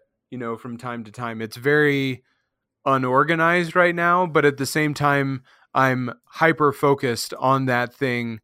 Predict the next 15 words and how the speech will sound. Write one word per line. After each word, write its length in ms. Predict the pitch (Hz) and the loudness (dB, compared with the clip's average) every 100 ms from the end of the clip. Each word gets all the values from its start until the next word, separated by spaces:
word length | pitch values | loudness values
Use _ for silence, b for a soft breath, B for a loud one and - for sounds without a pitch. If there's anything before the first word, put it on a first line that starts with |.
| _ _ _ _ | _ _ _ _
while 440 | 120 127 123 120 | 0 4 4 4
I'm 220 | 117 113 110 | 0 -4 -2
working 400 | 120 117 110 101 | -2 -2 -6 -8
on 180 | 101 | -8
it. 180 | 101 - | -10 -4
Like, 200 | 135 143 | -2 0
there 200 | 147 139 | 2 2
are 60 | 131 | 2
very 560 | 127 156 160 151 143 _ _ _ | 2 2 4 0 -4 _ _ _
clear 340 | - 156 151 | -4 0 0
things 460 | 147 139 135 151 127 | 0 -4 -4 -6 -4
that 140 | 131 | -2
I 120 | 123 123 | -2 -2
struggle 520 | - 135 131 156 165 | -6 -2 0 0 -2
with 400 | 170 185 180 | -2 -4 -6